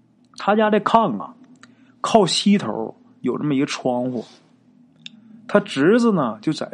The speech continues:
最西面睡，这窗户下面。这大老王呢就在中间，这小婴儿呢就在东面。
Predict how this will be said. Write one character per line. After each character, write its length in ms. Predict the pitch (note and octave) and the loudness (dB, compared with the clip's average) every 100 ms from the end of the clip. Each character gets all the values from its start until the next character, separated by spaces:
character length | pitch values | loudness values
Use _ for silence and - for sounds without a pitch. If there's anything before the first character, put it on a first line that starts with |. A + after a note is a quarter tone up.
| A#2+ | -4
最 180 | G#3 | 0
西 420 | D#3+ - - C#3+ D#3 | 0 0 -4 -2 0
面 240 | D3 A2+ - - _ - _ _ | 0 -4 -8 -18 _ -20 _ _
睡， 340 | - C3 A2+ - - | -4 -2 -2 -6 -8
这 100 | C#3+ | -8
窗 260 | - D3+ | -2 -2
户 80 | C#3 | -2
下 280 | C3+ E3 C3 | -2 -2 -2
面。 100 | G#2 - _ _ _ - - | -6 -12 _ _ _ -20 -8
这 80 | - | -4
大 160 | F#3+ B3 | 2 2
老 140 | G3 | 4
王 340 | C3 B2 E3 A3+ | 2 2 4 4
呢 300 | F3+ A2 A2 | 2 0 -4
就 80 | |
在 160 | D3 A2+ | -4 -4
中 240 | A2+ C#3+ | -2 0
间， 280 | B2+ C3+ B2+ B2+ - - - - - - - - - | 2 0 -2 -8 -20 -20 -20 -20 -20 -20 -20 -20 0
这 100 | A#3+ | 2
小 240 | A3+ C#3 D3 | 4 2 4
婴 240 | A3 B3 | 4 4
儿 220 | D#3+ B2 | 4 2
呢 180 | C#3 A#2+ | 0 0
就 80 | D3+ | 0
在 180 | B2 F#2+ | -2 0
东 340 | D#3+ D3+ E3 | 2 2 2
面。 160 | E3+ | 0